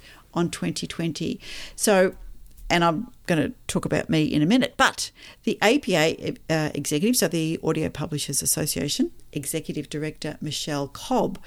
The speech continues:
told Publishing Perspectives that science fiction and fantasy narrowly edged out mysteries, thrillers, and suspense as the most popular genre.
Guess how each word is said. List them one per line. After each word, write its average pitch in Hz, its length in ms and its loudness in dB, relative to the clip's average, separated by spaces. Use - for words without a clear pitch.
told 339 380 4
Publishing 139 440 -2
Perspectives - 640 -4
that 202 160 -2
science 247 460 4
fiction - 280 -2
and 175 140 -2
fantasy 165 720 -2
narrowly 180 640 0
edged 151 280 0
out 151 220 -2
mysteries, 254 640 2
thrillers, 160 640 -2
and 190 160 2
suspense 214 760 2
as 196 160 2
the 190 60 0
most 196 260 0
popular 180 340 0
genre. 170 440 0